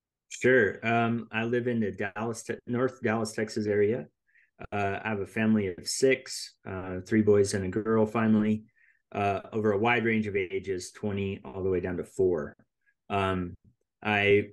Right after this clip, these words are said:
I've been doing computer science and software, uh, since, uh, I was, you know, in high school. Um, and, uh, you know, I've had successful ventures in both travel, travel marketing, finance, uh,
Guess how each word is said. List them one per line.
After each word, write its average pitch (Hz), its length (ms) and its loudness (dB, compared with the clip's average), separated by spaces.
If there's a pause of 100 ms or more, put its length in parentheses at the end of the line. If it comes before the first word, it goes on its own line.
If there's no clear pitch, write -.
I've 113 160 0
been 113 160 6
doing 113 500 4
computer 107 420 -2
science 104 540 -4
and 95 100 -6
software, 95 880 -2 (220)
uh, 95 180 -6
since, - 560 -8
uh, 107 60 -8
I 92 460 -4
was, 92 420 -2 (200)
you 110 120 0
know, 90 140 -2
in 85 80 -8
high 107 160 2
school. 110 520 2 (460)
Um, 95 400 -2
and, 104 420 -2 (320)
uh, 123 360 -6 (160)
you 127 160 2
know, 117 80 4
I've 107 80 2
had 117 160 2
successful 117 760 0
ventures 107 640 2 (460)
in 104 340 -2
both 107 320 0
travel, 113 440 -2
travel 101 420 -8
marketing, 101 580 -2
finance, 101 1000 -4
uh, 95 280 -2